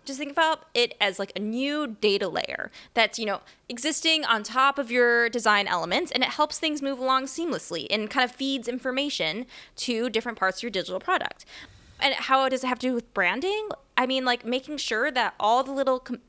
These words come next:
atoms that we were just talking about that Micah mentioned are consistent, uh, across so many different platforms. Making sure that consistency is there is, like,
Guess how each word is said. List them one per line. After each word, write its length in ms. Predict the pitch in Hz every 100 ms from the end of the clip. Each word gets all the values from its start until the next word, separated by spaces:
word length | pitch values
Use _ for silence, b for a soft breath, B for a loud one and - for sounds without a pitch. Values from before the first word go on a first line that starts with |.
| -
atoms 420 | 185 220 339 392
that 100 | 185
we 100 | 196
were 100 | 220
just 220 | 208 -
talking 300 | 196 180 226
about 240 | 262 302 202
that 80 |
Micah 240 | 185 214 202
mentioned 500 | 165 190 311 381 403 B B
are 160 | 226 226
consistent, 720 | 226 214 - 202 - 330 381 -
uh, 240 | 220 190 180
across 400 | - - 220 208
so 320 | - - 302
many 160 | 302 269
different 240 | 262 -
platforms. 640 | - - - 339 403 440 -
Making 300 | - 330 -
sure 160 | 349 359
that 140 | 330
consistency 640 | 262 208 - - 269 220 196 -
is 140 | 196
there 300 | 196 277 466
is, 220 | - 247 269
like, 200 | 269